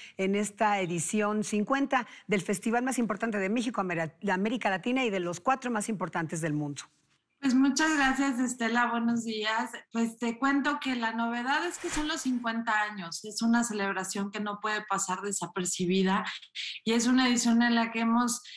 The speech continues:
Speaker 2: eh, puesto alma y corazón y por eso es tan especial. Yo creo que se ha hecho,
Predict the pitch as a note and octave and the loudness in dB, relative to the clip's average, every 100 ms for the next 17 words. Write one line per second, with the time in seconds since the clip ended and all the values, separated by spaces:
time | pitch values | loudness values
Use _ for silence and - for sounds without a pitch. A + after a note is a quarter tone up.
0 | - - G#3 G#3 G#3+ A#3 A#3 A#3 A#3+ A#3 | -14 -4 0 0 0 0 0 0 2 4
1 | A3+ G#3 G3+ A3 A3+ A3+ A#3 A#3+ A3 G3 | 4 4 4 2 2 2 0 -2 -4 -2
2 | F#3 F#3+ F#3 G3 A#3+ A#3+ A3+ A3 A3 A#3 | -2 -4 -4 -2 -2 -2 -4 -4 -4 -4
3 | - B3 A#3+ A#3+ A#3 A3+ - E3+ G3 F3+ | -4 -6 -4 0 0 -2 -10 -10 -4 -2
4 | F3+ G3 A3 A#3 A#3 A#3 A3+ A3 - G#3+ | -2 -4 -4 -2 -2 -2 0 0 0 -4
5 | G#3+ A3+ G#3+ A#3 A3 | -4 -4 -4 0 2